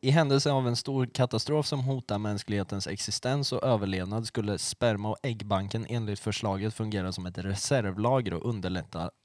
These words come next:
och skapa nytt, nya mänskliga liv. Eh, redan tvåtusen nitton skickade,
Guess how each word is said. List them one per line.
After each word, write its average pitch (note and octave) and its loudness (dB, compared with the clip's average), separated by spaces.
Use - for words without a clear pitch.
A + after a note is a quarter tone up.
och G#2 -8
skapa G2+ -4
nytt, G2 -8
nya B2 2
mänskliga G#2 -2
liv. G2+ -6
Eh, F#2+ 0
redan A#2 2
tvåtusen G#2+ -4
nitton A2+ -4
skickade, F#2+ -4